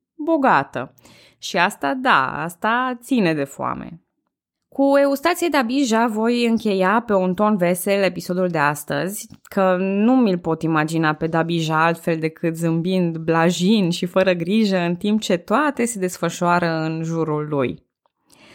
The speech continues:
Dar, dincolo de veselie, mă simt obligată să trag și niște mici concluzii, ceva mai triste. Scaunul domnesc al Moldovei e în continuare supus unor tensiuni mari.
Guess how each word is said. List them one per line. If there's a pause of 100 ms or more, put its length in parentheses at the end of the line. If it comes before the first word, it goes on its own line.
(300)
Dar,
dincolo
de
veselie,
mă
simt
obligată
să
trag
și
niște
mici
concluzii,
ceva
mai
triste. (640)
Scaunul
domnesc
al
Moldovei
e
în
continuare
supus
unor
tensiuni
mari.